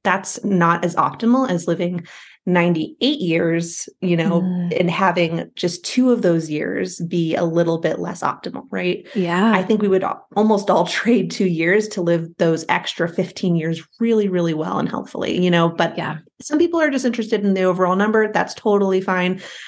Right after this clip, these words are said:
Speaker 1: I'd say most people are interested in living that long and healthy life, though.
Speaker 2: Yes.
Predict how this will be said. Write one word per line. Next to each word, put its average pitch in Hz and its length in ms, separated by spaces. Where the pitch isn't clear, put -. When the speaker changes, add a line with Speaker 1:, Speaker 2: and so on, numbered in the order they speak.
Speaker 1:
I'd 190 140
say 202 120
most 175 220
people 175 200
are 160 60
interested 165 460
in 165 180
living 165 340
that - 240
long 160 320
and 170 120
healthy - 480
life, - 300
though. - 160
Speaker 2:
Yes. - 480